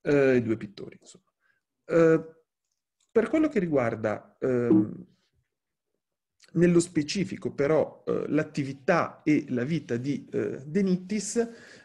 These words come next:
ehm, quello che dobbiamo ricordare, eh, come dire, inizia, ha origine nella, ehm, in due città,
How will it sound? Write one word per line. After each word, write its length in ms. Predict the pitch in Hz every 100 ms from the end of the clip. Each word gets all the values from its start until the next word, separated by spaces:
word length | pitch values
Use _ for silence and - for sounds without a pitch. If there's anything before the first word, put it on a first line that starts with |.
| _ -
ehm, 720 | 156 151 143 156 165 170 -
quello 240 | - 220 151
che 120 | 156
dobbiamo 320 | 165 196 165
ricordare, 760 | 143 - 240 - 113 135 170 - - - - - _ _ _ _ _ _
eh, 300 | 156 156 151 135 - -
come 180 | - 180
dire, 180 | 160 135
inizia, 1000 | 180 190 175 - - 160 175 196 185 -
ha 180 | 151 143
origine 880 | 160 131 113 117 131 147 160 - _ -
nella, 1040 | 165 170 160 147 143 147 151 151 - -
ehm, 640 | - 120 - 50 - - -
in 160 | 190 190
due 200 | 214 247
città, 680 | - - _ - - -